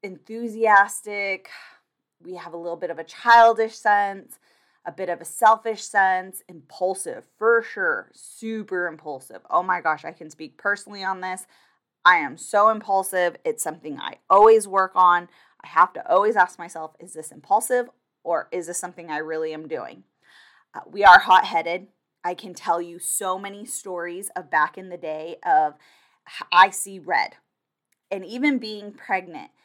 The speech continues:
my hormones don't cry. I see red. So if somebody hormonally catches me on a bad day,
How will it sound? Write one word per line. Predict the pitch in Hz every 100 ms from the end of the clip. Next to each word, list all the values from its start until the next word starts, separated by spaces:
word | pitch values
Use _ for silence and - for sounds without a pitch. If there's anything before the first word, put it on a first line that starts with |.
| _ _ _ _
my | 190 180 190
hormones | 208 214 214 220 220 240
don't | - 185 175
cry. | - 190 165 - - _ _ _ -
I | 170 170 180
see | - 175 165
red. | 160 165 - - _ _ _ _ _
So | - 202 180
if | 175
somebody | 208 208 220 226 220 208 - _ _ _ _ _ _
hormonally | - 214 202 190 208 214 208
catches | - 190 196 185
me | 185 180
on | 175
a | 170
bad | 156 160 156
day, | 147 139 208